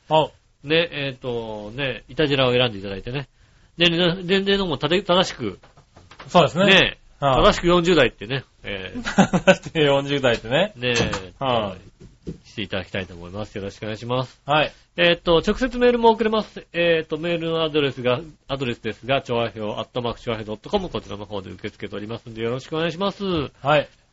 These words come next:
Speaker 2: ということでございまして、今週もありがとうございました。
Speaker 1: はい、ありがとうございました。
Speaker 2: ねえ。寒い日もまだまだ続きますが。
Speaker 1: はい。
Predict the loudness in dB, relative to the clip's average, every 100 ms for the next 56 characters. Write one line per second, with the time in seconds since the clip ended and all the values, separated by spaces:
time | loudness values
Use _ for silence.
0 | -14 -12 -12 -10 -8 -6 -4 -4 -8 -12
1 | -12 -12 -14 -10 -6 -4 -4 -6 -6 -4
2 | -2 0 -2 -4 0 2 2 0 -4 -2
3 | -2 2 2 2 -2 -10 -8 -6 -6 -6
4 | -8 -16 -20 -20 _ 0 2 2 0 0
5 | 0 2 2 2 0 -4 -4 0 0 6
6 | 6 6 0 _ 4 6 6